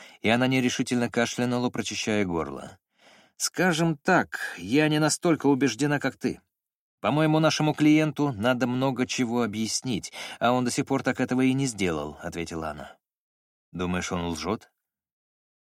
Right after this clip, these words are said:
В этот момент им принесли заказ. Мы молча выждали, пока официантка не окажется за пределами слышимости. И только потом Харпер ответила: «Насчет чего-то он точно врет, насчет чего-то важного».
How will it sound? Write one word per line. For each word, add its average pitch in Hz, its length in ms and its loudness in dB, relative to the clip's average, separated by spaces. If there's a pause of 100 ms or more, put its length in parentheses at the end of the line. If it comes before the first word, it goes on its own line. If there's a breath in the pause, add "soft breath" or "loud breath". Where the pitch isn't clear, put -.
(120)
В 82 80 -8
этот 127 220 2
момент 147 420 2
им 147 140 0
принесли 123 420 0
заказ. 104 640 -6 (320 loud breath)
Мы 101 100 2
молча 104 340 2
выждали, 113 440 0
пока 110 260 -2
официантка 107 580 -2
не 104 120 2
окажется 98 520 -2
за 90 140 -2
пределами 98 440 0
слышимости. - 840 -8 (280 loud breath)
И 131 60 2
только 131 240 2
потом 123 300 0
Харпер 107 400 -2
ответила: 78 640 -8 (420)
«Насчет 123 400 -2
чего-то 160 600 0
он 147 140 0
точно 135 440 0
врет, 120 520 0
насчет 104 360 -2
чего-то 131 420 -2
важного». 87 600 -2